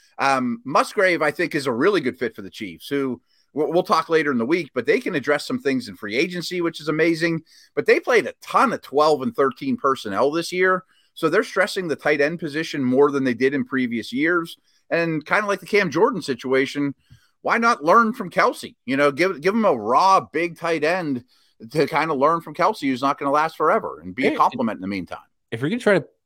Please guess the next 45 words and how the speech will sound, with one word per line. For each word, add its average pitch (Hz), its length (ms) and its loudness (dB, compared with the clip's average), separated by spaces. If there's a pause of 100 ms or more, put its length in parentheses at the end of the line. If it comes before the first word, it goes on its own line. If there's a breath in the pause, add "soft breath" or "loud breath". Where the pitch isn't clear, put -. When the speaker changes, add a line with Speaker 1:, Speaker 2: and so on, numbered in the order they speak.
(160)
Speaker 2:
pay 156 160 2
extra 160 260 2
attention 135 380 0
to 101 60 -2
Kelce 165 400 0
too, 151 400 2
and 123 320 0
Speaker 1:
Yeah. 196 100 4
Speaker 2:
this 120 100 -2
guy - 80 -8
can 120 240 -12
run 135 160 4
the 107 80 0
seam 202 340 2
and 131 60 4
all 127 100 4
of 113 60 -4
a - 20 -12
sudden 120 220 0
get 117 180 -2
behind 143 320 0
you 117 80 0
because 110 300 -2
you 113 60 -4
got 113 140 0
too - 100 -6
many 113 120 0
guys 107 400 0
looking 113 260 -2
at, 101 260 -2
uh, 95 300 -2
at, 101 240 -4 (100)
at, 104 240 -6
at 98 80 -10
a 95 60 -10
different, 92 280 -8 (240)
at 113 80 -6
number 110 200 2
eighty-seven, 113 540 -2 (120)
you 101 80 -14
know? 82 160 -12 (360)
Speaker 1:
Yeah, 202 280 2 (160)
and 147 440 -2
imagine 165 440 0
what, 165 260 0